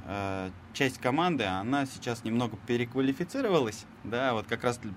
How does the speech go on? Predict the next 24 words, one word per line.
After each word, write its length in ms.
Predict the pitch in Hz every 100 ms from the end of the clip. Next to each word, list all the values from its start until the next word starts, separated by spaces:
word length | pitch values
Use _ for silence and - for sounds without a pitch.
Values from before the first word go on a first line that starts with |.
| - -
для 160 | 123 131
подготовки 640 | 135 127 135 135 123 -
к 20 | 123
этому 280 | 120 110 110
турниру. 460 | 120 120 117 98 92 - -
А 100 | 123
мы, 120 | 202
как 180 | 233 143
тренеры, 400 | - 180 190 123
мы 120 | 113
чисто 300 | 117 135 -
занимаемся 640 | 104 104 107 127 117 - 101
новичками. 500 | 98 92 107 101 90
То 80 | 92
есть 120 | 90
ребята 360 | 117 139 139 -
приходят, 440 | 131 131 185 135
я 100 | 104
им 100 | 101
могу 280 | 110 113 107
по 240 | 98 120
максимуму 600 | 131 135 - 101 98 92 90 - - -
уделить 520 | 95 110 127 127 113 117
время, 540 | 143 202 196 185 170